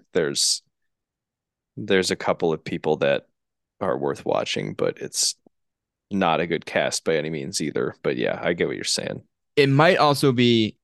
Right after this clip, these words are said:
Speaker 2: I think it's a combination of the cast being decent to good, depending who you ask, uh, combined with people looking for positives in the season,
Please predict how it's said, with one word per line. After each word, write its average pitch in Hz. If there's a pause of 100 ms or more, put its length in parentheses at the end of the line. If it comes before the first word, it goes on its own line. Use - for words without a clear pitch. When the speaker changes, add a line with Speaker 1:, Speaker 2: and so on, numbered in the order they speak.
Speaker 2:
I 120
think 151
it's 147
a -
combination 123
of 101
the 104
cast 123
being 123 (720)
decent 143
to 151
good, 117
depending 110
who 117
you 113
ask, 90 (1400)
uh, 110 (200)
combined 113
with 107 (280)
people 104
looking 117
for 107
positives 117
in 127
the 127
season, 139